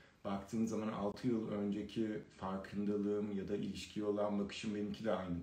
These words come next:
değil. Ve birçok şey öğrendim hani bu ilişkinin içerisinde.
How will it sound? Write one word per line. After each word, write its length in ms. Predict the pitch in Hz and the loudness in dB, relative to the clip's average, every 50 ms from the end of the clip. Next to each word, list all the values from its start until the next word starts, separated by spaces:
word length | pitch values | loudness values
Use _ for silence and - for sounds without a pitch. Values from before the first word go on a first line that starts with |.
| - - | -4 -6
değil. 160 | - - 85 - - - - - - - _ - | -8 -8 -8 -10 -12 -16 -20 -20 -20 -20 _ -6
Ve 100 | 98 87 | -4 -4
birçok 260 | - - 110 101 - | -4 -2 -4 -4 -2
şey 140 | - 107 104 | 0 2 2
öğrendim 500 | 101 87 - - - 71 - - - 92 | 2 2 2 0 -2 -4 -4 -6 -6 -6
hani 160 | 90 - - 80 - - | -6 -4 -4 -4 -4 -4
bu 60 | 87 | -4
ilişkinin 440 | 87 - - 80 - - - 87 82 | -4 -4 -4 -6 -8 -8 -6 -6 -6
içerisinde. 580 | 80 - - 85 85 82 - - - 101 104 | -6 -6 -6 -6 -4 -4 -6 -6 -6 -4 -4